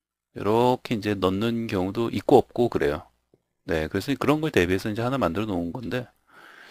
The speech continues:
예를 들면 지금 같은 경우에는 뭐 이제 보도 값만 하나 줘볼까요? 보도 바텀 값만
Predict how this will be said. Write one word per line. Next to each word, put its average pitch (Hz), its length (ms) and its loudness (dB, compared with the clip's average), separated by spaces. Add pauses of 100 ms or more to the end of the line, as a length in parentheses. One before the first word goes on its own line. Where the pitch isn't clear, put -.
(880)
예를 123 300 -4
들면 95 340 -4 (1700)
지금 135 200 -4
같은 135 280 -4
경우에는 127 600 0
뭐 107 600 4
이제 113 100 -10 (280)
보도 104 220 0
값만 117 380 0
하나 120 180 -2
줘볼까요? 117 720 -4
보도 92 200 -2
바텀 95 440 -2
값만 87 420 -2